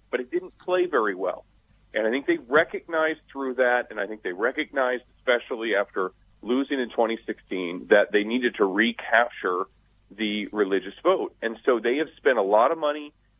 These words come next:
put a lot of effort, a lot of time and energy into dividing, uh,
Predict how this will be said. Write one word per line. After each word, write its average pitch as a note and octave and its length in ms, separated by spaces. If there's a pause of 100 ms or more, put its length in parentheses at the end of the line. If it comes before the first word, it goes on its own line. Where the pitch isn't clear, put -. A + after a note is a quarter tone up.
put G2+ 80
a G2 40
lot G#2+ 280
of - 80
effort, A#2+ 460
a F#2 60
lot F#2+ 200
of G2+ 140
time G#2+ 180
and G#2 100
energy C3 500 (340)
into B2 420
dividing, A2+ 880 (400)
uh, G#2 300